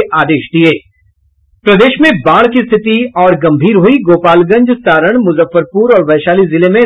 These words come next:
नए इलाकों में बाढ़ का पानी फैला। राज्य में कोविड उन्नीस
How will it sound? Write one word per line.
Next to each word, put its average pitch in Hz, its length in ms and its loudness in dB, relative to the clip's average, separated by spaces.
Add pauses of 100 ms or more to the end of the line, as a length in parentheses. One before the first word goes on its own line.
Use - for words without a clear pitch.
(120)
नए 202 300 -2
इलाकों 156 360 -2
में 214 220 0
बाढ़ 143 220 0
का 165 160 -4
पानी 147 300 -4
फैला। 151 360 0 (720)
राज्य 156 320 0
में 226 120 2 (100)
कोविड 175 260 2
उन्नीस 202 260 -2